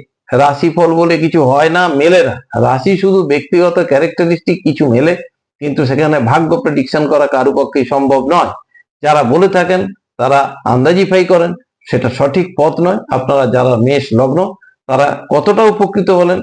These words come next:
এবং তা আপনাদের কি কি নেটিভ নাতাল চার্টে রয়েছে বা জন্ম কোষ্ঠীতে আছে,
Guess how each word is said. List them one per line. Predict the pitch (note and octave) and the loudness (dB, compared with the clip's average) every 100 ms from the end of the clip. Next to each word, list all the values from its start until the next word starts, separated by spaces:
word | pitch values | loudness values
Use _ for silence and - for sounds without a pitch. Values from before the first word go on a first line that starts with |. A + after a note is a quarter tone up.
| - | -2
এবং | D3 C#3+ | 0 0
তা | C#3+ C#3 C#3+ C3+ | -2 -2 0 -2
আপনাদের | D#3+ D#3 F3 - | 0 0 -2 -2
কি | G3 F#3+ | -2 0
কি | A#3+ A#3 - - _ B2 | 0 0 -2 -10 _ 0
নেটিভ | E3+ A#3 F#3 - - - - - | 2 0 -2 -8 -20 -20 -14 -4
নাতাল | D3 A3 G#3+ | -2 2 2
চার্টে | G#3+ G3 | 2 0
রয়েছে | F3 D#3+ A#2+ F3 | 0 0 0 0
বা | F3+ E3 | 2 2
জন্ম | E3 E3+ F#3 F3 - | 2 2 0 -2 -4
কোষ্ঠীতে | F3 D3+ E3+ D3 B2 | -2 -2 -2 0 0
আছে, | G#2+ | 0